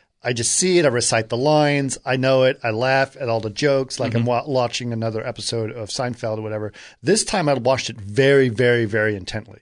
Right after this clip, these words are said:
Speaker 1: like
Speaker 2: Yeah.
Speaker 1: watching the cinematography, everything
Speaker 2: Yeah.
Speaker 1: else. Two things were very important to me when I was watching this. One is to watch it as, like, per-, trying to s-, trying to watch it like I was watching it for the first time.
Speaker 2: Right.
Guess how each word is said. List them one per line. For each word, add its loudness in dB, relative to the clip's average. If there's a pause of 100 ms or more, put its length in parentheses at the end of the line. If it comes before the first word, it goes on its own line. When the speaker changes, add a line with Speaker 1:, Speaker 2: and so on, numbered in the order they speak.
(160)
Speaker 1:
like -4
Speaker 2:
Yeah. -2
Speaker 1:
watching -2
the -12
cinematography, -6
everything -6
Speaker 2:
Yeah. 0
Speaker 1:
else. -8 (640)
Two 4
things 0
were 0
very 0
important -2
to -8
me -2
when -2
I -6
was -6
watching -6
this. -12
One 2
is -6 (640)
to -2
watch 2
it -4
as, -2 (320)
like, -8 (160)
per-, -6 (260)
trying 0
to -2
s-, -8 (220)
trying 0
to 4
watch 2
it -6
like -4
I 0
was -2
watching -2
it -6
for -8
the -6
first -8
time. -10 (180)
Speaker 2:
Right. -4